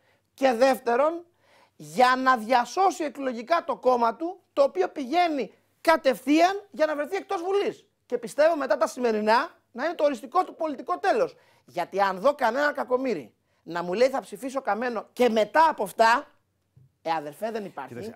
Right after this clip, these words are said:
Speaker 2: αν αποδειχθεί
Speaker 1: Δεν υπάρχει,
Speaker 2: αυτό
Speaker 1: εντάξει,
Speaker 2: που
Speaker 1: δεν υπάρχει.
Speaker 2: λες,
Speaker 1: Α, δεν υπάρχει.
Speaker 2: αν αποδειχθεί ότι το έχει στήσει ο Καμένος, ε, τότε
Speaker 1: Μα αυτό
Speaker 2: προφανώς
Speaker 1: μπορεί να αποδειχθεί μετά από
Speaker 2: δεν
Speaker 1: ένα χρόνο. Η δικαιοσύνη δεν λειτουργεί με τηλεοπτικούς χρόνους.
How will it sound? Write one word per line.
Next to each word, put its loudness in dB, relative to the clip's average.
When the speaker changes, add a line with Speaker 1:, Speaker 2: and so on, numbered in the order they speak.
Speaker 2:
αν -6
αποδειχθεί -2
Speaker 1:
Δεν 0
υπάρχει, -2
Speaker 2:
αυτό -2
Speaker 1:
εντάξει, -8
Speaker 2:
που -8
Speaker 1:
δεν -4
υπάρχει. -6
Speaker 2:
λες, -2
Speaker 1:
Α, 0
δεν -2
υπάρχει. -6
Speaker 2:
αν -4
αποδειχθεί -4
ότι -4
το -10
έχει -12
στήσει -14
ο -8
Καμένος, -10
ε, -8
τότε -10
Speaker 1:
Μα -4
αυτό -10
Speaker 2:
προφανώς 2
Speaker 1:
μπορεί 0
να 6
αποδειχθεί -2
μετά 0
από 2
Speaker 2:
δεν 2
Speaker 1:
ένα 4
χρόνο. 2
Η 0
δικαιοσύνη -2
δεν -2
λειτουργεί 0
με 0
τηλεοπτικούς -4
χρόνους. -2